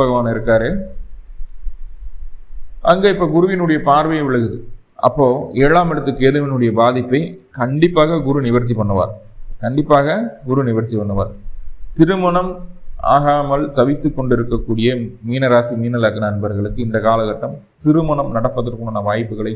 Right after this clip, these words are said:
சொல்கிறது. கணபதிக்கும் ஹனுமனுக்கும் தொடர்ந்து உங்களுடைய வழிபாடுகளை செய்துட்டு வரும்போது கண்டிப்பா திருமணம் நடந்துடும். ரெண்டு பேருமே சன்னியாசி, அவங்கள போய் கும்பிட சொல்றீங்க,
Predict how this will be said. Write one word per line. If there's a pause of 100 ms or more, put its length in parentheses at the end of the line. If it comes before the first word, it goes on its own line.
சொல்கிறது. (1080)
கணபதிக்கும்
ஹனுமனுக்கும் (1700)
தொடர்ந்து
உங்களுடைய
வழிபாடுகளை (120)
செய்துட்டு
வரும்போது (100)
கண்டிப்பா (100)
திருமணம்
நடந்துடும். (1700)
ரெண்டு
பேருமே (120)
சன்னியாசி, (100)
அவங்கள
போய்
கும்பிட
சொல்றீங்க,